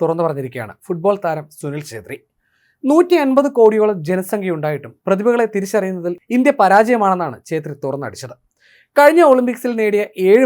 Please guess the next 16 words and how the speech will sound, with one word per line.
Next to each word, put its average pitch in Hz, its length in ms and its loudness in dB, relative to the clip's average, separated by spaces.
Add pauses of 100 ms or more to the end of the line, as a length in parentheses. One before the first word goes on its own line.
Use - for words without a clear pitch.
മെഡലുകളാണ് 180 560 0
ഒളിമ്പിക്സിൽ 185 440 -4 (120)
ഇന്ത്യയുടെ 170 320 -4
എക്കാലത്തെ 170 380 -4 (100)
മികച്ച 147 320 -8
പ്രകടനം. 110 320 -14 (200)
ഇതിനെക്കുറിച്ചുള്ള 220 540 -4 (140)
ചോദ്യത്തിനായിരുന്നു 156 680 -6 (140)
ഛേത്രിയുടെ 147 440 -10
തുറന്ന 139 300 -10
മറുപടി. 98 300 -16 (760)
നൂറ്റി 330 260 2 (100)
അൻപത് 277 320 0
കോടിയോളം 240 320 2 (100)
ജനസംഖ്യ 190 480 -4
ഉണ്ടായിട്ടും 175 340 -2